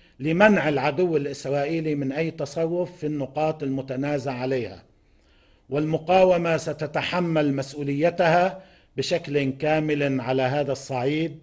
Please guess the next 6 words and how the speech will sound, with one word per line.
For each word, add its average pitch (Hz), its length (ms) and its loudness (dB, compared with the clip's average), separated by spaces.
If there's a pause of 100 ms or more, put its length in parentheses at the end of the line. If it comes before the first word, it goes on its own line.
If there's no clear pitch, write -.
(420)
وما 143 240 -2
يمزحوا 127 640 0
بهذا 127 340 -4
الموضوع 127 680 -4 (440)
وما 131 200 -2
يتساهلوا 156 800 0